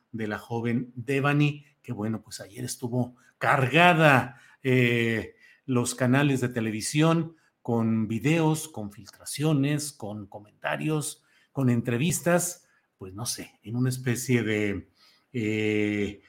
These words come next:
control de daños mediáticos por parte de poderes en Nuevo León, que pienso que se sienten desplazados o mal parados ante la ineficacia que están mostrando en este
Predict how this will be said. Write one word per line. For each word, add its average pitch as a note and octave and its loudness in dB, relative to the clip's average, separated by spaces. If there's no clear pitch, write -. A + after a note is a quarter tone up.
control D3 6
de D#3 6
daños D3+ 6
mediáticos C#3 2
por B2 -8
parte C#3+ -2
de B2+ -2
poderes E3 -4
en B2+ 2
Nuevo C3 6
León, D#3 2
que - -4
pienso A#2+ -6
que A#2+ -10
se A2 -12
sienten A#2+ -4
desplazados C#3 -2
o A#2+ -4
mal D3+ 6
parados D#3 6
ante B2 -2
la A#2+ -2
ineficacia B2 -4
que - -20
están B2 -6
mostrando A#2+ -8
en G#2+ -14
este C3+ -4